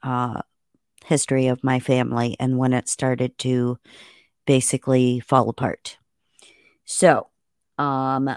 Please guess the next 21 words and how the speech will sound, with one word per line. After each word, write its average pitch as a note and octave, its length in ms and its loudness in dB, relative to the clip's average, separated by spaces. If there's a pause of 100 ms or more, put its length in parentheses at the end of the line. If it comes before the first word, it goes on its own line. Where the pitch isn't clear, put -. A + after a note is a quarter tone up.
my D#3+ 180 0
parents D#3+ 640 -6
were F3 160 0
married. C#3 720 -2 (420)
Uh, C3+ 380 -6
it's - 140 -16
been, C#3 420 -2 (500)
I C#3+ 100 -2
don't C3+ 120 0
know, B2+ 160 -2
sixty-two, E3 1000 0
sixty-three D#3 640 2
years C#3+ 480 2
now. D3+ 380 2 (680)
And C#3+ 300 0
so C3+ 840 4 (520)
several G3+ 460 2
years D#3 400 4
ago, C#3 640 4
my C3+ 400 2
parents C3+ 760 -4